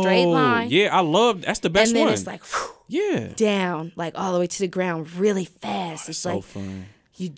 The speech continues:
Speaker 1: oh.
Speaker 2: So they have that at Great America, but it was shut down. I was mad. I was
Speaker 1: Mm-mm.
Speaker 2: upset.
Speaker 1: And then I watched too many movies. And I'm, like, seeing these Final Destination scenes in my head.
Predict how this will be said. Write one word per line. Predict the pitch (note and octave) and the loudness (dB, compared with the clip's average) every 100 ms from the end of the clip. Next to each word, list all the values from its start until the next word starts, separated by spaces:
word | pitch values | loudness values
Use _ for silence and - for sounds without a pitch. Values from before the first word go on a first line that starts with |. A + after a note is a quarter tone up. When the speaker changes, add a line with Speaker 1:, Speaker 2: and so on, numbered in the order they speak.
| _ - | _ -12
Speaker 1:
oh. | F#3 G3 | -6 -4
Speaker 2:
So | E3 C3 | 0 2
they | D3+ D#3+ | 2 2
have | E3+ F3 | 2 2
that | C#3+ | 2
at | B2+ A2+ | 0 2
Great | A2+ | 0
America, | G#2+ A2 G#2+ G#2+ | 0 -2 -2 -4
but | G2+ G#2 | -2 -2
it | |
was | G2+ G2 | -2 -4
shut | - A2 E2 | -4 -6 -6
down. | G2 D#2+ E2+ - _ _ _ _ _ - | -8 -10 -14 -20 _ _ _ _ _ -14
I | |
was | D#3 - | -14 -14
mad. | E2+ - - | -16 -16 -12
I | D3+ E3 - D#3 | -10 -10 -8 -8
was | F#3 B2+ | -6 -6
Speaker 1:
Mm-mm. | A#2 | -8
Speaker 2:
upset. | A2 B2+ - - _ - - - | -8 -10 -10 -14 _ -20 -10 -4
Speaker 1:
And | A#4+ | -2
then | C#5+ C5 | -2 0
I | |
watched | E4 G4 G4+ - | -2 -2 -4 -4
too | D#4+ | -2
many | C4+ A3 | 0 -2
movies. | G#3 F4 A4+ - C#5 A#4 F#4 B3 E3 D#3+ - - - - | -2 -4 -6 -12 -16 -10 -8 -6 -4 -6 -6 -14 -6 -4
And | C#4 | 0
I'm, | C4+ | 0
like, | C4 A#3+ | 0 -2
seeing | - D4 C4+ | -4 -2 0
these | A3+ E3+ - | 0 -4 -6
Final | B3+ A3+ F#3+ | -4 -4 -4
Destination | F3+ E3+ F#3+ A#3+ A3 - D3+ | -4 -6 -4 -2 -2 -4 -6
scenes | - D3 D3+ E3 | -6 -8 -8 -8
in | |
my | D#3 C3 | -6 -6
head. | E3+ C3+ D2+ | -6 -8 -8